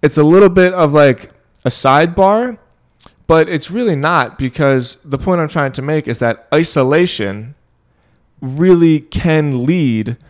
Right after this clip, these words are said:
to always being distracted, because it's very difficult to focus on something when the only thing you're ever thinking of is you. <laughs> You see how it works? And then it just constantly spins and spins in circles.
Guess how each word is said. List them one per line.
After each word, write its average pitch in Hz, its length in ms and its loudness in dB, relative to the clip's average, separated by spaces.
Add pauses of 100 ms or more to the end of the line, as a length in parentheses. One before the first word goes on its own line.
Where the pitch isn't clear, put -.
(200)
to 139 500 2 (120)
always 143 480 4
being 123 600 -2
distracted, - 1040 -2
because 123 320 -2
it's 117 140 -8
very 156 260 2
difficult 120 720 -2 (260)
to 113 120 -4
focus 190 480 0
on 104 160 0
something 104 520 -4 (260)
when 127 360 0 (320)
the 127 180 -2 (120)
only 156 320 4
thing 147 280 -2
you're 135 140 0
ever 120 260 0
thinking 131 460 -4
of 107 300 -2 (300)
is 113 380 -2
you. 117 600 0 (420)
<laughs> - 240 -4 (540)
You - 60 -10
see 147 140 -4
how 156 200 0
it 151 60 -4
works? 160 300 2
And 139 140 -2
then 139 100 2
it 139 80 2
just 139 180 -8
constantly 151 420 -4
spins 143 400 -2
and 135 100 -8
spins 127 240 -6
in 113 120 -10
circles. - 540 -10